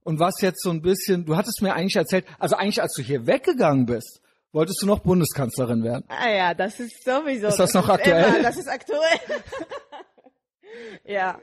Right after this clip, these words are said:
Speaker 1: Ist das noch aktuell?
Speaker 2: Das ist
Speaker 1: Okay.
Speaker 2: aktuell.
Speaker 1: Gut, also erstmal Deutsche werden und dann Bundeskanzler werden.
Speaker 2: Ja.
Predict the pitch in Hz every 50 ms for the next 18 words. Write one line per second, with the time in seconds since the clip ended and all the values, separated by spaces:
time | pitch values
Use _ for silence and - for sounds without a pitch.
0 | - - 202 180 - 190 170 - 185 170 151 180 165 - - 170 156 151 143 135
1 | 139 143 - - 190 156 131 117 - 104 95 92 - - - 214 185 160 - -
2 | - 175 170 156 160 185 - 170 170 - - 180 160 143 160 165 196 - - 214
3 | 208 220 240 254 262 285 277 - _ _ _ _ _ _ _ _ _ 202 185 180
4 | 165 175 175 180 160 160 156 143 - - 135 127 123 - 135 127 117 113 117 117
5 | 117 - - 208 131